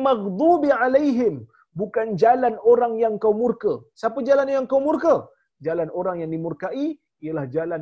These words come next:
orang yang tahu kebenaran, ada ilmu tetapi tidak beramal. Seperti mana golongan Yahudi, yang mana mereka diberikan kitab, mereka diberikan wahyu kepada,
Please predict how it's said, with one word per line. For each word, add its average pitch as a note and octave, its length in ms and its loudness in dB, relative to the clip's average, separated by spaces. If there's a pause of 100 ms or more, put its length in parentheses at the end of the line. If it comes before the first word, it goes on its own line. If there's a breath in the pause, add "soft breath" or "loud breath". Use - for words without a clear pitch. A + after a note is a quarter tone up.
(140)
orang D#3+ 260 -6
yang C#3 100 -12 (140)
tahu G#3 260 -4 (180)
kebenaran, E3 600 -4 (540)
ada F#3 220 -6 (160)
ilmu G3+ 300 -2 (140)
tetapi E3 300 -8 (100)
tidak D#3 280 -4
beramal. D3 440 -8 (760)
Seperti D#3 440 -6
mana G3+ 180 -2 (100)
golongan F3+ 340 0 (100)
Yahudi, D#3+ 380 -2 (880)
yang E3+ 160 0
mana A3 140 0 (100)
mereka G#3+ 220 4 (100)
diberikan A3 460 0 (100)
kitab, A#3+ 500 2 (580)
mereka G#3 240 2 (120)
diberikan A#3 460 -2 (100)
wahyu C4 400 2 (300)
kepada, G3+ 320 -2